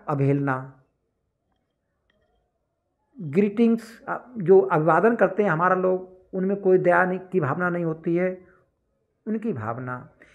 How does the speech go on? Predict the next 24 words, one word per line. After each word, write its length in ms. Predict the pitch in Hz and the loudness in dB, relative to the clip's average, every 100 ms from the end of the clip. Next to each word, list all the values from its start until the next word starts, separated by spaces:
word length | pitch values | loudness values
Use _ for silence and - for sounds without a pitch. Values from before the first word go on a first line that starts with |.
| _ - | _ -2
या 120 | 208 | 0
रैश 400 | 185 196 226 - | 2 4 4 4
जजमेंट, 680 | 160 143 123 131 135 135 135 - _ _ _ _ _ _ - | -2 -4 -4 -4 -6 -8 -12 -20 _ _ _ _ _ _ 0
जब 180 | 165 233 | 2 2
हमारे 440 | 165 165 196 254 | 0 4 4 4
अंदर 360 | 202 180 180 196 | 0 -4 -2 -2
कोमल 480 | - - 208 214 | -4 0 2 2
भावनाएं 640 | 254 127 147 165 170 196 240 | -4 -4 -2 -2 0 0 0
भरी 160 | 190 | 2
हुई 200 | 202 175 | 0 0
हैं, 260 | 180 180 180 - - _ - | -4 -6 -10 -18 -20 _ -2
प्रकृति 520 | 196 202 233 - 262 | -2 -2 -4 -2 0
ने 120 | 262 | 0
जो 140 | 214 | 0
हमको 320 | 190 196 196 208 | -2 -2 0 0
कोमल 320 | 196 190 202 | 2 2 2
भावनाएं 480 | 180 127 170 185 190 | 0 -2 0 0 0
हमारे 280 | 165 180 | -2 -2
मन 180 | 180 165 | -2 -4
के 200 | 175 185 | -6 -2
अंदर 260 | 185 165 170 | -2 -2 -4
उत्पन्न 500 | - 160 - 196 208 | -6 -8 -2 0 0
की 240 | 208 196 | -2 -2
हैं, 340 | 165 165 170 | -2 -4 -8